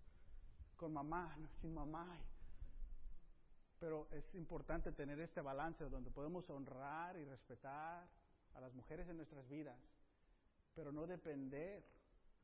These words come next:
de seguridad en ellas. Amén. Me imagino que las mujeres están de acuerdo con ese punto.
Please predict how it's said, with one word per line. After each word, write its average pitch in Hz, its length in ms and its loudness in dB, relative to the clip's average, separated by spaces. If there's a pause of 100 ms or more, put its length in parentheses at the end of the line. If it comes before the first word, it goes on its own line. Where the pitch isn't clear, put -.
(920)
de 147 160 0
seguridad 143 720 -2 (720)
en 123 180 -4
ellas. 117 280 -4 (220)
Amén. 202 320 8 (300)
Me 208 80 4
imagino 240 360 10
que 294 80 6
las 220 140 12
mujeres 208 400 8
están 214 300 6
de 208 60 10
acuerdo 190 420 8
con 170 120 2
ese 175 200 2
punto. 160 480 6